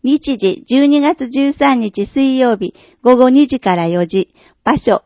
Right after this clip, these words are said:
イーアンベイヤ。西原町社会福祉協議会隣。十二月のテーマ、どうしたらいい？運転免許。買い物、受診、外出、生活の必需品である自動車。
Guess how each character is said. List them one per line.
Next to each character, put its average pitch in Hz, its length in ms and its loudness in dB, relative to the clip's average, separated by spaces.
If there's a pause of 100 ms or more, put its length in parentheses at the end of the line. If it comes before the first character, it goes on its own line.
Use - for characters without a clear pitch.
イ 254 240 0
ー 262 80 4
ア 262 120 4
ン 254 160 0
ベ 240 300 6
イ - 40 2
ヤ。 151 160 -4 (340)
西 247 260 -2
原 285 300 2
町 202 240 0
社 233 160 -2
会 262 260 0
福 262 200 -6
祉 - 180 -10
協 262 200 4
議 247 160 -2
会 233 280 -2
隣。 196 480 -6 (440)
十 277 200 6
二 302 140 6
月 302 260 2
の 294 160 2
テ 277 240 2
ー - 20 -2
マ、 160 160 -4 (460)
ど 254 140 4
う 339 60 2
し - 120 -10
た 294 100 2
ら 285 140 2
い 302 220 0
い？ - 60 -18 (160)
運 262 180 0
転 254 260 -2
免 240 300 -4
許。 - 200 -8 (680)
買 294 260 4
い 294 40 2
物、 277 360 2 (120)
受 240 140 -4
診、 254 440 -4 (120)
外 254 300 2
出、 262 500 -8
生 277 280 -4
活 302 300 -6
の 277 160 0
必 - 340 -10
需 277 180 -4
品 294 220 -2
で 247 120 -2
あ 269 100 2
る 233 120 -4
自 185 200 -8
動 214 220 -2
車。 - 320 -6